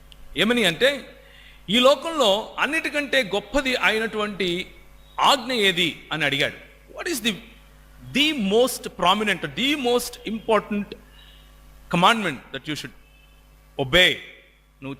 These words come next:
చేయవలసినటువంటి అతి ప్రాముఖ్యమైనటువంటి, ఆ, ఆ ఆజ్ఞ ఏమిటి అని అడిగితే, యేసు ప్రభు వారు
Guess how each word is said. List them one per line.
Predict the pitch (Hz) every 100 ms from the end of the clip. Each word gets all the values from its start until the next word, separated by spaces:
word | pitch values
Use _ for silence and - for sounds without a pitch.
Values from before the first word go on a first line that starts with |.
| 190
చేయవలసినటువంటి | 254 262 240 208 208 190 175 190
అతి | - 175 -
ప్రాముఖ్యమైనటువంటి, | 214 202 196 196 196 180 175 170 170 160 160 156 - - - - - - - - - - - - 113 117 139
ఆ, | 135 123 110 95 - - - - - - -
ఆ | 139
ఆజ్ఞ | 135 233 214
ఏమిటి | 220 180 180 175
అని | 151
అడిగితే, | 135 143 -
యేసు | 220 247
ప్రభు | 233 220
వారు | 196